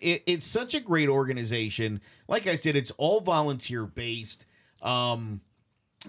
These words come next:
I threw my back out, uh, last week, so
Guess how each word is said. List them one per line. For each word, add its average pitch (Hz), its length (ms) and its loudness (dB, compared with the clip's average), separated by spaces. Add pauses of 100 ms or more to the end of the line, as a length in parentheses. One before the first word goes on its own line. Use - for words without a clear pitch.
I 151 160 4
threw 196 240 -4
my 151 160 4
back 143 380 2
out, 107 340 0 (340)
uh, 110 360 2
last 123 380 0
week, 131 300 2
so 131 440 2